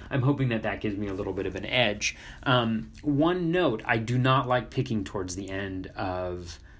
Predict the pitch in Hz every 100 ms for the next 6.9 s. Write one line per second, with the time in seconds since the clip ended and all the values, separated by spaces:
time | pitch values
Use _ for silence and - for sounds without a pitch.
0 | - 107 95 92 85 82 90 101 101 -
1 | 95 85 101 - 98 90 - 101 92 87
2 | 85 85 - - 101 95 90 87 - -
3 | - - 175 - 220 220 170 143 139 127
4 | 110 98 107 110 110 113 110 107 - -
5 | 104 98 104 107 - 127 - 139 131 120
6 | 101 98 104 104 107 107 107 101